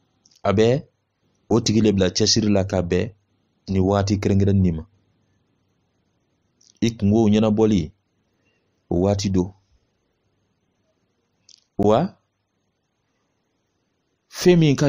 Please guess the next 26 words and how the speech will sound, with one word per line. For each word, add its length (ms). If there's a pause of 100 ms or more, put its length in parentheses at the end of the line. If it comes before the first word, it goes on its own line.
jugu 220
adamaden 440
ma, 100 (280)
ɲa 140
bɛ 80
adamaden 400
ka 140
ɲɛnamaya 440
gbɛrɛya 340 (160)
ni 180
fɛn 280
bɛɛ 180
ye, 200 (100)
o 140
de 60
ye 240
jurumu 320
ye. 260 (1500)
Aa, 320
Layilatu 420
Kadiri, 460 (600)
jurumu 360
kafari 360
su 200
do 100
dɛ. 120